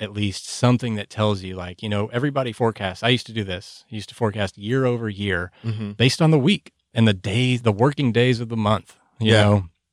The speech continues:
Speaker 1: which is a big impact, especially when you're talking about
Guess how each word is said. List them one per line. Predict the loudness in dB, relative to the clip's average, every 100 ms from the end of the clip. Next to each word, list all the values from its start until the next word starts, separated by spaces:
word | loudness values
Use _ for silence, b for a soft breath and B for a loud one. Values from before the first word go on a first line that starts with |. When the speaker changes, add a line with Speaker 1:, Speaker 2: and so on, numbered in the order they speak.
| _ _ -2
Speaker 1:
which | 2 4
is | 4
a | 2
big | 0 -2 2 0 2
impact, | 4 6 4 0 -4
especially | -6 -2 -2 -2
when | -8 -6
you're | -8 -10
talking | -4 -4 -4 -10
about | -12